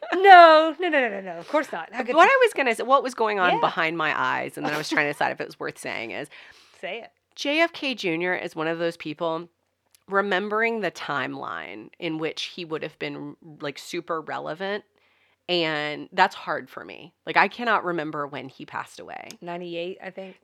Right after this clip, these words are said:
Speaker 2: That, so that's what it feels like. So eighty-eight feels really early. 'Cause his relevancy, like, that feels like a big window of relevancy, if
Speaker 1: You
Speaker 2: that
Speaker 1: don't
Speaker 2: makes
Speaker 1: even
Speaker 2: any sense.
Speaker 1: remember eighty-eight.
Speaker 2: This is what I'm saying.
Speaker 1: <laughs> It's,
Speaker 2: I
Speaker 1: it's a,
Speaker 2: remember nothing.
Speaker 1: it's a tough year. <laughs> Um,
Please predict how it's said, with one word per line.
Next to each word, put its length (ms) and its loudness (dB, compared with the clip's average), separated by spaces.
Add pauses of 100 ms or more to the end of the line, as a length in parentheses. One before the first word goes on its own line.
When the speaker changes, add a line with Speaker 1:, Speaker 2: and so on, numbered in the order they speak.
Speaker 2:
That, 160 -2
so 100 -2
that's 140 2
what 120 -6
it 80 -8
feels 240 -4
like. 120 -6
So 200 -6
eighty-eight 460 -2
feels 280 -6
really 400 -10
early. 640 -8 (260)
'Cause 140 -8
his 220 -16
relevancy, 840 -6 (140)
like, 120 -12
that 160 -2
feels 160 -4
like 120 -8
a 40 -4
big 280 -4
window 300 -10
of 140 -16
relevancy, 720 -18 (140)
if 80 -14
Speaker 1:
You 60 -8
Speaker 2:
that 80 -2
Speaker 1:
don't 80 -6
Speaker 2:
makes 140 -8
Speaker 1:
even 60 -10
Speaker 2:
any 120 -8
sense. 100 -10
Speaker 1:
remember 320 -8
eighty-eight. 580 -18
Speaker 2:
This 220 -16
is 160 -12
what 100 -12
I'm 140 -12
saying. 340 -20
Speaker 1:
<laughs> 160 -20
It's, 240 -18 (160)
Speaker 2:
I 60 -6
Speaker 1:
it's 100 -16
a, 40 -4
Speaker 2:
remember 340 -16
nothing. 340 -20
Speaker 1:
it's 120 -12
a 60 -2
tough 320 -4
year. 320 -4
<laughs> 680 -20
Um, 360 4